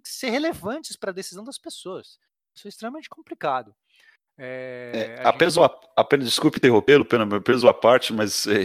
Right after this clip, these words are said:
Speaker 2: esses robôs, às vezes, as pessoas, é, é uma coisa, eu,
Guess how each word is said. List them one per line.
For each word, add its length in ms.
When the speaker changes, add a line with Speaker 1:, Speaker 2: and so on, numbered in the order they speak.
Speaker 2:
esses 300
robôs, 480
às 140
vezes, 240
as 160
pessoas, 500
é, 280
é 40
uma 160
coisa, 400
eu, 540